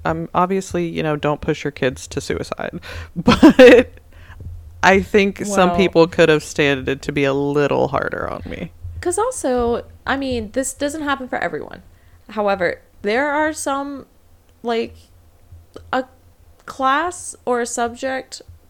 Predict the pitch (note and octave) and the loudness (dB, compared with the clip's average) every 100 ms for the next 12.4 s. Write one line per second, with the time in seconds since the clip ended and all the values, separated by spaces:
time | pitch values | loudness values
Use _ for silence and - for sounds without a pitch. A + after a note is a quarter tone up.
0 | - - B3 B3 A#3+ A#3+ A#3 A3 A3+ A3+ | -14 -2 -2 -2 -6 -4 -2 -2 -2 -2
1 | A3 G#3+ - - G#3 G3 G3 G3 F#3 F#3 | -4 -8 -12 -12 -12 -10 -8 -6 -4 -4
2 | F3+ E3+ - - - - - F3 D#3+ - | -4 -4 -6 -6 -12 -18 -8 -2 -2 -2
3 | - - A#3 A#3 B3 B3+ C#4 C#4 C#4 C#4 | -10 -4 -2 0 0 0 -2 -8 -8 -4
4 | C4 B3+ A3+ G#3+ G#3+ - G3 F#3+ F#3+ F#3 | -4 -4 -4 -4 -4 -10 -8 -6 -6 -8
5 | F#3+ - - - _ - - - - - | -12 -18 -20 -20 _ -16 -16 -16 -20 -20
6 | - - - - A#3+ G3 A3+ A3+ G3+ G3+ | -20 -20 -18 -4 -2 -2 -6 -4 -4 -4
7 | - - B3 C4 B3+ - G3+ F#3 F3+ F3+ | -6 -4 -4 -4 -8 -8 -6 -6 -8 -8
8 | F#3+ G3+ G3+ G3 - - A3+ G#3 G#3+ - | -12 -12 -12 -14 -16 -6 -4 -4 -8 -10
9 | G3+ G3 F#3+ - G3 F#3 - F#3 F#3+ F3 | -8 -6 -10 -10 -10 -8 -6 -6 -6 -4
10 | F3 E3+ - - F3+ F3+ F3+ E3+ F3 E3+ | -4 -4 -8 -6 -4 -4 -10 -8 -8 -6
11 | E3 E3 D3+ D3+ - - - - - - | -6 -8 -12 -14 -12 -12 -12 -18 -20 -20
12 | - A3+ C#4+ | -8 -2 0